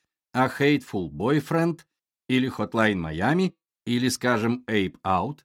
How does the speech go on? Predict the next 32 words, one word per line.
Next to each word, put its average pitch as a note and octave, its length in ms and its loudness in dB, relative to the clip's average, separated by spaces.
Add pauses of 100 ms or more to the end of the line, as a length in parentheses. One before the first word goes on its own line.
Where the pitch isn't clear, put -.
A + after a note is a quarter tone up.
(340)
экшен-игре, B2 640 2
разработанной B2 760 0
Гейблом G#2 520 2
Кузилла A#2 480 -2
и B2 200 0
выпущенной B2+ 580 0
в G#2 80 -6
две A#2+ 180 0
тысячи D3+ 400 -6
девятнадцатом B2 640 -4
году, F#2 380 -6 (160)
в G#2+ 100 -2
ней C#3 220 4
вы C#3 200 2
играете A#2+ 480 0
за G2 100 -4
гориллу, F2+ 520 -4 (720)
или G#3+ 260 4
My F#3+ 320 4
Friend E3 360 2
Pedro, D#2 460 0 (680)
экшен-игре, A#2 720 2
выпущенной C3+ 600 0
в G2+ 60 -4
две A#2 180 0
тысячи C3 400 -4
девятнадцатом A2 680 -2
году F2+ 260 -4
и E3 100 2
разработанной B2+ 760 0
шведской B2 520 -2
студией C#3+ 640 -2